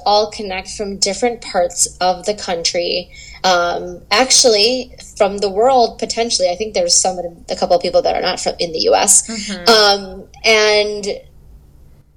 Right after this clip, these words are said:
Speaker 1: this is a great out-, outlet, an opportunity to do that, and it would not have happened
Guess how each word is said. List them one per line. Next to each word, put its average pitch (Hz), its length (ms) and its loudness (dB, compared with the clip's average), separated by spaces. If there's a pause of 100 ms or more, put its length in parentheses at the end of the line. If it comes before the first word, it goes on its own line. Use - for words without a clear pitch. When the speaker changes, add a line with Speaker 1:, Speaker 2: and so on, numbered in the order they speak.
(480)
Speaker 1:
this 247 180 6
is 247 100 4
a - 140 4
great 220 360 4 (1000)
out-, 269 320 2
outlet, 240 380 4
an 185 120 -2
opportunity 214 840 0
to 190 160 -2
do 185 240 -2
that, 185 300 4
and 180 220 -4 (320)
it 208 200 0
would 214 120 8
not 202 220 2
have 233 380 0
happened 185 800 -2